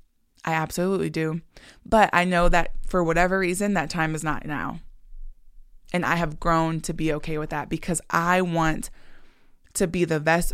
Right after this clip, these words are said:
best version of myself for my husband. And I want my husband to be the best version of himself for me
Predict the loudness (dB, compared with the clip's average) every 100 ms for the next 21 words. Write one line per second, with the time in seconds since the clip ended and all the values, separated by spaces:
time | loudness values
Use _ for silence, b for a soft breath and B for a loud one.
0 | -2 0 2 0 -4 0 4 6 4 0
1 | 0 -2 2 6 6 6 2 0 -4 -2
2 | -2 -2 0 2 2 2 0 0 0 -2
3 | -2 -2 -6 -4 2 4 4 0 -2 -2
4 | -2 -4 -4 2 2 2 -2 -4 -4 -4
5 | -6 0 0 2 -2